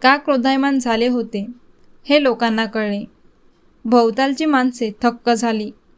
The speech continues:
स्वामींची नजर किती दूरवर पोहोचते, हे त्यांच्या लक्षात आले. पुण्यात काय घडत होते, ते स्वामींनी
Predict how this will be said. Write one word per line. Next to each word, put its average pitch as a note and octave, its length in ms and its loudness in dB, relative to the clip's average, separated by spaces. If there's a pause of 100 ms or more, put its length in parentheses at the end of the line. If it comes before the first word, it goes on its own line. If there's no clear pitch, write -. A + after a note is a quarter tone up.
(420)
स्वामींची B3 600 0
नजर B3 360 0 (300)
किती D4+ 200 2
दूरवर C4 440 2
पोहोचते, D4 680 -4
हे D4+ 80 2
त्यांच्या C4 380 2
लक्षात A3+ 440 -2
आले. G#3+ 260 -2 (1080)
पुण्यात D#4+ 220 2 (120)
काय A#3 200 2
घडत C#4+ 340 -2
होते, B3 300 -4 (200)
ते D4+ 100 4
स्वामींनी A#3 600 -2